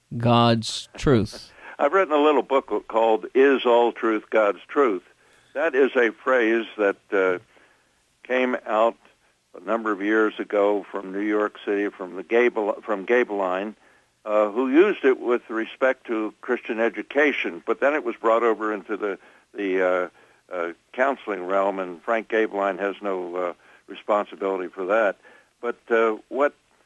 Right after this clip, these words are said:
Speaker 2: what people will do with that phrase is they'll say, "Well, then, if there's truth in Freud and there's truth in somebody else, then, uh, why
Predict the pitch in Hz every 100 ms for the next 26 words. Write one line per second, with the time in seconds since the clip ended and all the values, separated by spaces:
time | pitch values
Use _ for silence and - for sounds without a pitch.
0 | _ _ 131 143 _ - 170 175 143 117
1 | 110 143 160 123 - 123 - - 165 147
2 | 110 107 113 127 - 113 110 - 117 107
3 | - _ - 135 123 120 110 101 - _
4 | - 120 - 113 101 - 147 - 117 101
5 | - 120 156 170 135 107 110 - 135 139
6 | 117 101 - 123 113 104 101 113 180 -
7 | 120 110 107 110 107 107 104 117